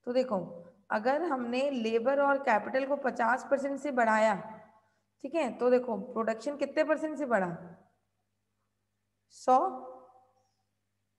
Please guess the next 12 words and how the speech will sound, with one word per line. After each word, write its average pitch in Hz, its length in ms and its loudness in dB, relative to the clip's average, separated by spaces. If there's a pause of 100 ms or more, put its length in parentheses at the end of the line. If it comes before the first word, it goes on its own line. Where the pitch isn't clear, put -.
(1300)
Production 240 400 -2
कितने 330 280 0
से 370 100 2
बढ़ 320 180 6
रहा 208 140 6
था? 185 180 -2
Total 202 340 -4
product 277 500 2 (540)
सौ 269 320 4
से, 330 220 -6 (1300)
यानी 254 460 -2
ये 247 140 4